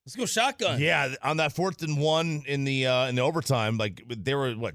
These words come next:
Speaker 2: at their own thirty-five or whatever? I mean, they went shotgun. Like, they're, they, they refuse, ever since that Denver game five, six years ago, they refuse to run a Q B sneak with Mahomes.
Speaker 1: How did you guys feel about the job that Romo did? Nance and Romo, as,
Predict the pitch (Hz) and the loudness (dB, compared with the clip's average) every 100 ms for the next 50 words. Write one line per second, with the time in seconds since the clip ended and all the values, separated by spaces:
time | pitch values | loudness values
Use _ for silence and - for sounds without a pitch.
0 | - 92 107 113 107 127 117 110 110 107 | -10 -6 -2 -2 -2 0 0 0 0 0
1 | 120 120 123 131 - - - 123 139 214 | 0 0 -2 -4 -10 -18 -6 -2 0 2
2 | 127 - - 165 - 104 78 - _ _ | 0 0 2 2 0 -6 -8 -10 _ _
3 | - 131 95 185 233 214 143 131 170 160 | -4 -2 2 2 4 2 -2 -2 0 0
4 | 135 151 139 123 - - 151 190 202 151 | -2 -2 0 -2 -4 -4 -2 0 0 0
5 | 165 185 202 196 151 156 180 151 117 104 | 0 0 0 0 2 0 0 -2 -2 -2
6 | 87 - _ _ _ _ - 107 - 156 | -4 -8 _ _ _ _ -20 -20 -4 0
7 | 147 127 151 156 165 113 101 85 - _ | 0 -2 -4 -4 -4 -4 -4 -6 -8 _
8 | _ _ - 147 156 131 - 131 156 180 | _ _ 0 2 2 0 -4 -2 0 0
9 | 180 185 170 170 123 104 107 _ _ - | -2 -2 0 2 2 0 -4 _ _ -10
10 | 117 151 127 120 - 92 - _ _ _ | -4 -4 -2 -4 -4 -6 -10 _ _ _
11 | - 113 110 98 82 - - _ _ _ | -8 -6 -2 -2 -4 -8 -20 _ _ _
12 | _ - 175 185 165 175 170 - 170 170 | _ -4 -2 -2 0 0 0 0 -2 -2
13 | 165 156 123 151 160 170 151 156 156 147 | -4 -8 -10 -8 -6 -8 -8 -6 -6 -6
14 | 156 220 214 131 110 92 90 131 165 180 | -6 -8 -8 -8 -8 -10 -8 -6 -4 -4
15 | 185 156 190 262 196 117 90 127 147 143 | -8 -8 -8 -6 -4 -6 -6 -4 -2 0
16 | 139 139 | -2 -4